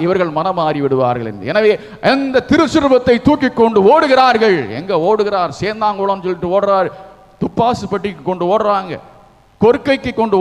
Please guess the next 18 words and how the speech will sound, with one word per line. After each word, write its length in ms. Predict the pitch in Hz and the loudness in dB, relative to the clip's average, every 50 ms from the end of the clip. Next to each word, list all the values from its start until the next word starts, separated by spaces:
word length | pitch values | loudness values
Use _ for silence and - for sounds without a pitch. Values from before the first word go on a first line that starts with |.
| 185 | 4
ஓடுகிறாங்க, 500 | 202 220 214 196 190 185 160 156 143 120 95 - - - - - - _ _ - - | 4 4 4 2 0 0 -4 -4 -4 -8 -10 -12 -16 -20 -20 -20 -20 _ _ -2 0
பாண்டியன் 480 | 160 220 247 254 240 247 240 220 214 208 | 2 2 2 2 0 -4 -4 -4 -4 -4
தீவு 160 | 214 214 208 202 | -4 -2 -2 -2
என்று 120 | 196 175 175 175 | -2 -2 -2 0
அழைக்கப்படுகிற 580 | 226 240 233 - 202 180 208 196 196 185 190 180 170 | 0 -2 -2 -4 -2 -2 -2 -2 -2 -2 -2 -2 -2
அந்த 140 | 165 165 156 147 165 | -2 -4 -2 0 2
ராஜதீவுக்கு 600 | 214 262 254 262 202 226 220 202 202 190 196 - 180 | 2 2 0 -2 -4 -4 -4 -4 -4 -6 -6 -4 -4
கொண்டு 160 | 190 180 170 165 170 | -2 -2 0 0 0
ஓடுறாங்க. 380 | 180 170 160 147 139 131 117 98 78 - - - - - _ _ _ _ _ - | 0 0 -2 -4 -4 -6 -8 -10 -12 -14 -18 -20 -20 -20 _ _ _ _ _ -6
அங்கெல்லாம் 480 | 180 220 240 240 247 247 247 240 233 226 | -2 2 4 4 4 4 4 2 2 0
இந்த 120 | 214 202 190 185 | -2 -2 -4 -4
அன்னையை 240 | 202 220 220 185 170 | -2 -4 -6 -4 -2
மறைச்சு 300 | 180 214 233 - 214 185 | -2 -4 -4 -4 -4 -6
வச்சிருக்கிறாங்க. 480 | 175 180 175 - 131 131 127 127 127 113 120 113 | -6 -6 -8 -10 -8 -8 -6 -6 -6 -6 -4 -4
லாஸ்ட்ல 340 | 160 190 185 - 175 175 151 147 | -4 -6 -8 -8 -8 -8 -6 -4
பார்த்தோம்னா 420 | 151 165 165 170 160 156 151 151 143 131 147 | -6 -6 -4 -6 -8 -6 -6 -6 -6 -6 -8
எங்க 140 | 170 165 160 143 143 | -6 -6 -4 -2 -2
வாராங்கன்னா, 500 | 143 139 139 139 131 123 123 123 123 | -2 -2 -4 -6 -6 -10 -8 -6 -6